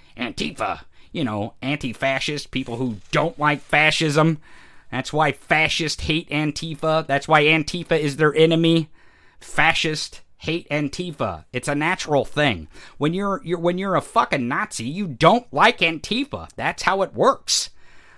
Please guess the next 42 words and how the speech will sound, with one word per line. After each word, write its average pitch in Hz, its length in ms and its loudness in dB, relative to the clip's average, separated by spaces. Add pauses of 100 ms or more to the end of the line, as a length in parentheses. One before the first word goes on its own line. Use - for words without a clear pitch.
(120)
Like, 127 180 -8
they're 226 200 0
your 220 180 2
natural 180 960 -4 (240)
enemy, 180 520 -2 (120)
not 170 180 -2
an 120 120 -4
ally. 110 480 -2 (800)
So 233 320 4
they 247 160 0
wanna 285 400 4
blame 190 260 4
it 151 80 4
on 127 140 2
Antifa. 95 520 -6
They 180 140 2
wanna 226 320 4
blame 190 260 2
it 170 60 4
on 156 140 6
Black 147 240 2
Lives 139 200 2
Matter, 160 220 0
but 147 140 0
it 127 60 -2
has 123 180 -2
nothing 196 360 0
to 165 60 -2
do 160 140 0
with 156 100 -4
the 135 80 -2
protest 190 420 0
that 170 120 -6
happened 180 340 -4
last 185 240 -4
summer. 247 260 4
Now, 127 200 2
they 170 160 4
wanna 156 260 2
say 294 300 4
it 120 100 -2
did, - 300 -10